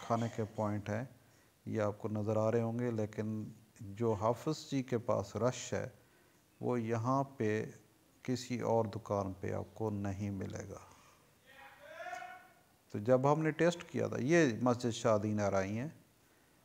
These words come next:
जिसकी अभी बात हो रही थी, बिल्कुल इसके अपोजिट हाफिज जी मरक, अ, मटन चने या मुर्ग चने जो भी कह लें, मटन चने इनके ज़्यादा म-, फेमस हैं, बाहर से आने वालों के लिए। ये इसका एक और व्यू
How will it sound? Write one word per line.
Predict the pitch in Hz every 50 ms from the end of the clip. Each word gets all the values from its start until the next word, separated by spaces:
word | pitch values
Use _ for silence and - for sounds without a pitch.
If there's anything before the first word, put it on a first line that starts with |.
| _ _ -
जिसकी | 110 107 104 - - 107
अभी | 104 98 101 107
बात | 98 104 104 98 98 - 101
हो | 104 104
रही | 107 110
थी, | - 120
बिल्कुल | 117 135 165 175 175 170 165 156
इसके | 151 - - - 147
अपोजिट | 131 - - 123 110 117 107
हाफिज | 110 104 101 98 110 104 101
जी | 104 104
मरक, | 98 101 98 98 104 104 - - - -
अ, | 110 107 107 107 - - - - 104
मटन | 107 107 110 104 - 117 117 107
चने | - 110 107 110 110
या | 104 104 104
मुर्ग | 98 104 104 107 110 101
चने | 104 - 107 104 104 107 107
जो | 101 110 107 101
भी | 107 107
कह | 104 - 104 104 104
लें, | 104 110 107 107 107
मटन | 113 110 - 123 123 127
चने | 123 120 110 110 107
इनके | 104 98 - 101
ज़्यादा | 98 107 104 117 123 117 117 - 113
म-, | 113 113
फेमस | - 113 - - 117 117 117 120 117 117 - 113
हैं, | 117 117 - - - - - - - - -
बाहर | 110 110 113 120
से | 117 120 - 120
आने | 113 110 101 104
वालों | 104 101 104 104 104 98
के | - - 104
लिए। | 104 110 110 113 113 113 - - - - - - - - - - - -
ये | 127 143 147
इसका | 139 - - 156
एक | 143 - -
और | 151 151 151
व्यू | 143 147 151 160 185